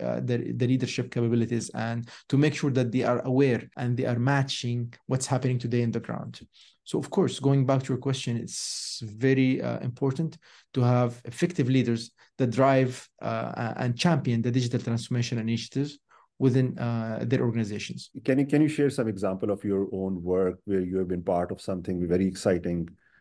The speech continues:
Speaker 2: and, uh, which aligns with the Vision twenty thirty?
Speaker 1: We've been engaged recently for different, uh, in different projects from different aspects.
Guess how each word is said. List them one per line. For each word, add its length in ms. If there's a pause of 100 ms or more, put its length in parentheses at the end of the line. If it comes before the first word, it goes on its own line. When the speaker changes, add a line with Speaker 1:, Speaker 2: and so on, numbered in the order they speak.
(140)
Speaker 2:
and, 320
uh, 40
which 160
aligns 280
with 80
the 80
Vision 240
twenty 220
thirty? 460
Speaker 1:
We've 100
been 120
engaged 440
recently 460
for 440
different, 640
uh, 300 (220)
in 120
different 260
projects 540 (480)
from 240
different 280
aspects. 600